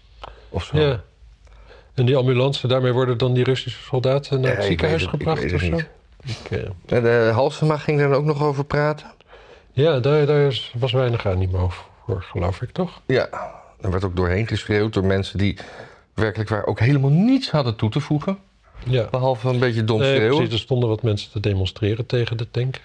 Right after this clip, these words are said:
Speaker 2: Dat
Speaker 1: Ja.
Speaker 2: is natuurlijk ook debiel. Ja. Net zo, zo debiel als dat die tank daar staat, is het ook om daar dan heel
Speaker 1: Dus
Speaker 2: erg
Speaker 1: eigenlijk
Speaker 2: tegen
Speaker 1: is
Speaker 2: te
Speaker 1: onze
Speaker 2: zijn.
Speaker 1: mate van verzet, hè, want la-, want altijd na, na de oorlog zat iedereen in het verzet, hè?
Speaker 2: Ja.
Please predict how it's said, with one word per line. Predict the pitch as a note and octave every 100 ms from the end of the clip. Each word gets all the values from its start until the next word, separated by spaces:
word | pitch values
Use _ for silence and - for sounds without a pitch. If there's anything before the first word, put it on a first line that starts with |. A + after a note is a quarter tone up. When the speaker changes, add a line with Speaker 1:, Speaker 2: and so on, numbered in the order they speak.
| -
Speaker 2:
Dat | G#2+
Speaker 1:
Ja. |
Speaker 2:
is | G2
natuurlijk | - F#2
ook | F#2 E2
debiel. | G2 G#2+ G#2 A2 G2
Ja. | - F#2+ F2+ - _ - _ _ - - - - - _ _ _ _
Net | - G2+
zo, | - G2 G2
zo | F#2 G2+
debiel | F#2 F2+ G#2
als | G2+
dat | G2+ -
die | G#2
tank | A2 G2+
daar | G#2+ F#2+
staat, | - G2 F#2
is | F#2+
het | G2+
ook | G#2 F2+
om | G2 F#2
daar | G2 F#2+
dan | F#2+ F#2
heel | G2
Speaker 1:
Dus | B2
Speaker 2:
erg |
Speaker 1:
eigenlijk | C#3 D3+ D3+ -
Speaker 2:
tegen |
Speaker 1:
is | C3+
Speaker 2:
te | -
Speaker 1:
onze | D#3+
Speaker 2:
zijn. | D3+
Speaker 1:
mate | D3 D#3 D3+
van | C#3+ D3 C#3
verzet, | - - - B2+ A2 A#2+ D#3+ - -
hè, | A2 C3+ A2+ A2+ F#2
want | G#2+
la-, | G#2 A2+ B2 G#2
want | F#2+ G2+
altijd | A#2 A#2+ A2+
na, | A#2+ B2
na | G#2 A#2 B2
de | A#2+
oorlog | A2+ A#2+ A2+
zat | - G#2+
iedereen | A2 A2
in | G#2+
het | G#2 -
verzet, | F#2+ G2+ A#2
hè? | A#2 D#3+ - _ _ _
Speaker 2:
Ja. | G#2+ G2 F#2